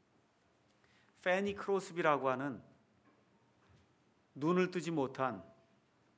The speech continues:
예, 그 여인을 여러분 기억하실 거예요. 인내하신 구세주여, 내 말 들으사. 이 찬송가 안에 패니 크로스비 여사가 기록해놓은 그 찬송가처럼 아름다운 그와 같은 찬송이 없을 정도로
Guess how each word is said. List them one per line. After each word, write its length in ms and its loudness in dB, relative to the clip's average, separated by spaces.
예, 200 -12
그 240 -6
여인을 460 -4
여러분 400 -12
기억하실 580 -14
거예요. 300 -16
인내하신 680 2
구세주여, 540 -10
내 220 -8
말 240 -6
들으사. 420 -14
이 340 0
찬송가 640 0
안에 360 -4
패니 300 2
크로스비 460 0
여사가 360 0
기록해놓은 540 -2
그 120 -6
찬송가처럼 720 -4
아름다운 680 -2
그와 200 10
같은 200 10
찬송이 560 -2
없을 320 -8
정도로 640 -2